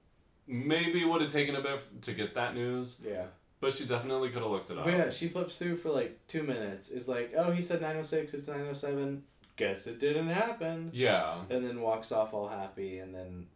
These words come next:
Speaker 2: it does happen.
Speaker 1: And she hears
Speaker 2: And
Speaker 1: it.
Speaker 2: yeah, she hears it from the bathroom, and she goes, "I'm gonna die." <laughs>
Speaker 1: Yeah. And then she's completely, like, on board about it.
Speaker 2: I will say, I liked, it was another good touch. Um,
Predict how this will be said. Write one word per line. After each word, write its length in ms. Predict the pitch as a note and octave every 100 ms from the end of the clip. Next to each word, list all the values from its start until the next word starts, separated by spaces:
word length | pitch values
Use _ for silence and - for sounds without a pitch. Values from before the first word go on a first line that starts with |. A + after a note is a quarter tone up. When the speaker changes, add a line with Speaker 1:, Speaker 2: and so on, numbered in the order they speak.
| _
Speaker 2:
it 140 | G#2 G2
does 240 | F#2+ F#2
happen. 580 | F#2+ F2 E2+ E2+ E2+ F2+ - _ -
Speaker 1:
And 120 | G2+
she 180 | G2 F#2
hears 340 | F#2 E2+ E2
Speaker 2:
And 160 | A#2+ B2 D#2+
Speaker 1:
it. 60 | - - -
Speaker 2:
yeah, 240 | C3+ C3 A2
she 160 | A#2+
hears 180 | C3+ C3
it 80 | B2+
from 140 | B2 A2
the 60 |
bathroom, 340 | G#2+ G#2+ G#2+ G#2
and 100 | -
she 100 | G#2
goes, 300 | G2 G2+ - _ - - - -
"I'm 160 | G2+
gonna 200 | A2 B2
die." 300 | B2+ E3+ F3+ - - -
<laughs> 0 | F#3
Speaker 1:
Yeah. 360 | B2+ G2 F#2 - _ -
And 220 | A2+ A#2
then 120 | B2+ B2
she's 220 | C3 A#2+
completely, 520 | C#3+ B2 C3+ C3+ C3
like, 360 | B2+ A2+ A2 - - _ _
on 220 | A2 A#2 A2+
board 220 | A#2+ A#2
about 340 | F#2 E2 E2
it. 240 | E2 D#2+ E2
Speaker 2:
I 100 | C3+
will 160 | D#3 E3
say, 420 | E3+ E3 D3 - - -
I 120 | C3
liked, 400 | C3 C#3+ D3 - _ -
it 100 | A#2+
was 120 | A#2+
another 280 | B2 B2 A2
good 160 | G#2+
touch. 480 | - G#2 - - -
Um, 480 | A2 G#2+ G2 F#2+